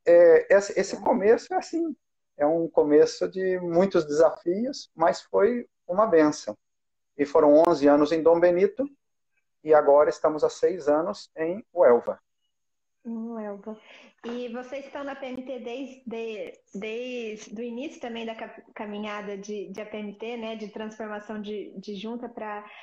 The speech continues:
Speaker 2: A P M T. Fez o, o que antes era o C F M, que era em Goiânia, com o antigo nome. É, já estão no campo há muitos anos. Então, como foi pra vocês também ter esse respaldo da agência,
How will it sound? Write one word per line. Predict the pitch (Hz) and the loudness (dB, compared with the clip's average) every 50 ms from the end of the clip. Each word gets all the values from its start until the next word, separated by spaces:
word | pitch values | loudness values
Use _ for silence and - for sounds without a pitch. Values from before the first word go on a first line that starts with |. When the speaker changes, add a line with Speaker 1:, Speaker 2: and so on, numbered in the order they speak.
| - - | -20 -16
Speaker 2:
A | - 208 | -16 -16
P | - - 214 | -14 -12 -12
M | 214 214 208 202 | -12 -10 -12 -14
T. | - _ 220 226 247 262 254 254 254 | -14 _ -12 -10 -10 -10 -12 -12 -12
Fez | 262 233 254 226 | -12 -12 -10 -10
o, | 247 254 247 240 - 226 | -10 -10 -10 -10 -12 -14
o | 220 | -14
que | 226 - 277 254 | -14 -14 -12 -12
antes | 247 233 247 262 254 269 | -12 -10 -10 -12 -10 -10
era | 262 247 240 | -12 -10 -10
o | 240 | -12
C | 240 - 277 | -12 -12 -12
F | 254 254 254 - 277 | -12 -12 -12 -12 -12
M, | 247 254 254 247 | -12 -10 -12 -12
que | 254 277 | -10 -12
era | 247 233 240 | -12 -10 -10
em | 233 233 | -10 -10
Goiânia, | 233 226 226 226 240 240 240 | -10 -10 -10 -10 -10 -12 -12
com | 247 247 240 | -12 -12 -10
o | |
antigo | 240 240 240 240 - 277 262 240 254 240 | -10 -10 -12 -14 -14 -14 -12 -10 -10 -10
nome. | 220 208 208 220 233 247 254 254 254 247 254 - - - 196 - - _ - | -10 -8 -8 -8 -10 -10 -10 -10 -10 -12 -14 -16 -16 -16 -16 -16 -16 _ -14
É, | 233 240 240 240 240 233 233 226 220 214 208 202 196 196 196 | -12 -10 -10 -10 -10 -10 -10 -10 -10 -10 -10 -10 -10 -10 -10
já | 196 247 254 262 | -10 -10 -12 -12
estão | 254 - 285 269 277 | -12 -12 -12 -10 -10
no | 262 262 | -10 -10
campo | 262 - 247 247 240 247 240 254 262 - - | -10 -10 -12 -12 -12 -12 -12 -12 -12 -10 -10
há | 214 220 226 | -10 -10 -8
muitos | 233 226 233 240 269 269 - 320 285 240 214 | -8 -8 -8 -10 -10 -10 -10 -10 -10 -10 -10
anos. | 226 208 208 220 240 262 254 226 233 | -10 -10 -10 -10 -10 -10 -12 -12 -12
Então, | 254 240 240 262 254 247 | -12 -12 -10 -12 -12 -12
como | 247 294 285 294 311 | -12 -12 -12 -12 -12
foi | - 285 | -12 -14
pra | 247 - 262 254 | -12 -12 -12 -12
vocês | 240 240 240 - 254 226 233 | -12 -12 -12 -12 -14 -14 -12
também | - 240 220 214 220 220 | -12 -12 -12 -10 -12 -12
ter | 220 247 240 240 240 | -12 -12 -12 -12 -12
esse | - 247 | -12 -12
respaldo | - 220 202 202 - _ 240 233 240 233 220 | -12 -12 -12 -14 -14 _ -14 -12 -12 -12 -12
da | 220 214 | -12 -12
agência, | 214 202 220 220 226 226 226 247 | -12 -10 -10 -12 -12 -12 -12 -14